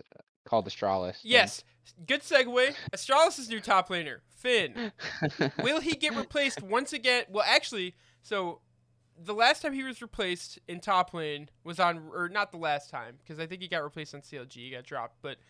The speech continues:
Speaker 2: last time he was in the L E C and he was replaced in top lane, it was by Odoamne on Rogue. And
Speaker 1: Yeah.
Speaker 2: then he went to X L, it, Finn went to X L, and
Speaker 1: Yeah,
Speaker 2: he
Speaker 1: yeah.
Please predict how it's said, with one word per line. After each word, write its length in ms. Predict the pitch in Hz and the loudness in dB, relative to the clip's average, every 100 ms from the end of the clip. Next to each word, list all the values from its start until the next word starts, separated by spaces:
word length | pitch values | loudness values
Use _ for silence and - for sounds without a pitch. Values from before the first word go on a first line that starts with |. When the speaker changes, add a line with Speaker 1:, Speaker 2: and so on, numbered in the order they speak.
| _ _ _ | _ _ _
Speaker 2:
last 200 | 208 254 | -2 -2
time 100 | 330 | -4
he 60 | 302 | -10
was 120 | 277 | -10
in 80 | 254 | -10
the 140 | 220 | -6
L 180 | - 202 | -4 -4
E 100 | 196 | -6
C 280 | - 277 247 | -12 -12 -10
and 80 | 190 | -8
he 80 | 185 | -8
was 140 | 160 | -10
replaced 320 | 165 180 160 | -10 -8 -8
in 60 | 156 | -6
top 280 | 170 143 - | -2 -2 -2
lane, 180 | 151 151 | -8 -8
it 60 | 170 | -8
was 120 | 180 | 0
by 260 | 196 180 - | 2 2 0
Odoamne 680 | 202 240 208 208 202 170 147 | -4 -2 0 0 2 0 0
on 240 | 151 147 | -2 -4
Rogue. 380 | 151 165 127 92 _ _ _ _ _ - | -2 -2 -2 -10 _ _ _ _ _ -4
And 100 | 185 | 2
Speaker 1:
Yeah. 140 | 226 | 6
Speaker 2:
then 220 | 247 285 285 | 8 6 2
he 140 | 262 | -4
went 200 | 254 254 | -4 -4
to 120 | 262 | -2
X 200 | 233 - | -2 0
L, 460 | 330 311 226 226 233 _ _ _ _ - | 4 4 4 -2 -6 _ _ _ _ -12
it, 240 | 180 _ _ _ _ | -12 _ _ _ _
Finn 340 | 277 240 214 202 - | 0 0 -2 -10 -8
went 180 | 175 170 | -8 -4
to 100 | 170 | -6
X 160 | - | -2
L, 300 | 160 139 175 _ _ - | -2 -2 -4 _ _ -10
and 220 | 151 156 | -6 6
Speaker 1:
Yeah, 80 | 151 127 113 | 8 8 6
Speaker 2:
he 60 | |
Speaker 1:
yeah. 40 | 113 | 2